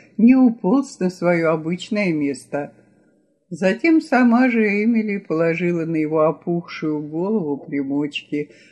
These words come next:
причём великодушный пёс ни разу не зарычал.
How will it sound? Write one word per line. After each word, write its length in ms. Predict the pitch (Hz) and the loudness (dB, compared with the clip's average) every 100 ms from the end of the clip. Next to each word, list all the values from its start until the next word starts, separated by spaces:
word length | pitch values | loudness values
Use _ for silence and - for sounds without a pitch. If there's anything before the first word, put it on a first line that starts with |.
| _ _ | _ _
причём 560 | 220 240 226 233 214 190 | 2 2 2 0 0 -2
великодушный 920 | 185 175 175 175 175 190 - - 175 | -2 -2 0 0 0 -6 -8 -4 -4
пёс 460 | - 170 165 165 - | -4 -6 -6 -8 -6
ни 160 | 190 220 | -2 0
разу 520 | 185 233 233 - 143 | 0 0 -4 -6 -4
не 160 | 139 | -4
зарычал. 760 | 139 139 139 131 - 139 139 | -6 -6 -8 -10 -8 -6 -6